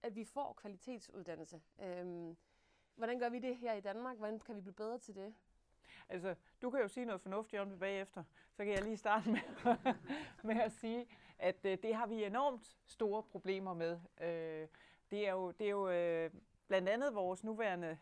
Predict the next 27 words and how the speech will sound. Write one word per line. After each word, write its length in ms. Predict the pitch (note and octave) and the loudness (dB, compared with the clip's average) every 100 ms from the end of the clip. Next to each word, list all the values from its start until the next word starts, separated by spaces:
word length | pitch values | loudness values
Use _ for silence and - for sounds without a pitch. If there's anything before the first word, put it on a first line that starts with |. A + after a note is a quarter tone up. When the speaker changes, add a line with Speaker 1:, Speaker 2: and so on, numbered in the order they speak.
| - | -8
Speaker 2:
øh, 300 | - E3+ D#3+ | -2 -2 0
videnskabsminister, 760 | G3 A#3 G3 F3+ F#3 F3+ F3 F3 | -2 -2 -4 -6 -6 -8 -6 -8
den 100 | F3 | -6
udmærkede 420 | G#3+ A3+ F#3+ G#3 | -6 -4 -6 -6
Søren 240 | - E3+ | -8 -8
Pind, 220 | D#3+ G#3+ G3+ - - - | -6 -8 -8 -16 -20 -16
han 220 | - G#3+ A3+ | -6 -2 0
vil 80 | |
jo 140 | A#3 G#3 | 0 0
gerne 300 | G#3+ G#3 A#3+ | 0 0 -4
kunne 280 | A3+ G#3+ G3+ | -8 -8 -6
måle 320 | F#3+ F#3 G#3+ | -2 -2 -2
kvalitet. 720 | A3+ F3+ F#3+ - D4 - - - _ _ - - - - | -4 -8 -8 -4 -4 -4 -16 -20 _ _ -20 -20 -18 -4
Øh, 300 | F#3+ F#3+ F#3+ - | -2 0 -2 -2
og, 400 | F3+ F3+ F#3 F3+ | 0 2 2 0
øh, 340 | F3 F3 F3 E3 _ _ - _ _ - - _ _ _ _ _ _ _ - | 0 -2 -4 -6 _ _ -20 _ _ -20 -20 _ _ _ _ _ _ _ -2
det 160 | D#4+ D#4 | 0 0
skal 220 | - A3+ | 0 -2
gøres 400 | G#3+ A3 B3+ - | 2 2 0 0
ved, 200 | A3+ A3+ | 0 0
øh, 540 | G#3+ - F#3+ F#3+ F3+ - | -2 -6 -4 -4 -4 -6
at 100 | F3 | -6
man 140 | G3 | -4
laver 280 | F#3+ G#3+ B3 | -2 0 0
nogle 500 | A#3 F#3+ F3+ F3+ E3+ | -2 -4 -6 -6 -6
evalueringer, 720 | - G3+ G3 A#3 D4+ C#4 G#3+ F#3 _ _ _ - - - | -4 -2 0 0 -2 -4 -6 -8 _ _ _ -20 -16 -2
af, 280 | F#3+ F3+ | 0 0